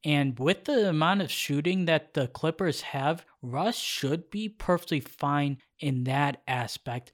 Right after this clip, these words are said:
But I think, in my opinion, the Clippers were perfectly fine with this roster, with the trade deadline moves they made.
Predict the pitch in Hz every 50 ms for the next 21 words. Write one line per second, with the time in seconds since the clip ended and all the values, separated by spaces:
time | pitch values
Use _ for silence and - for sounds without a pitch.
0 | _ _ - 160 160 175 202 226 220 - 269 269 262 - - - 160 151 143 135
1 | 131 127 139 160 185 196 214 208 208 - - - 208 202 208 208 208 202 185 165
2 | 143 - - - - 190 208 - - 294 294 220 - - - 160 147 - - -
3 | 170 185 196 - - - - - 165 147 120 - - - - 143 160 175 160 135
4 | 127 127 135 131 - _ _ - 151 170 165 - - 131 127 131 143 156 151 -
5 | - - 131 120 131 147 143 - 131 120 - - - 151 160 160 156 - 160 151
6 | 143 147 147 143 135 135 135 139 139 135 127 - - _ 139 139 147 139 120 117
7 | 117 131 156 185 170 107 98 - -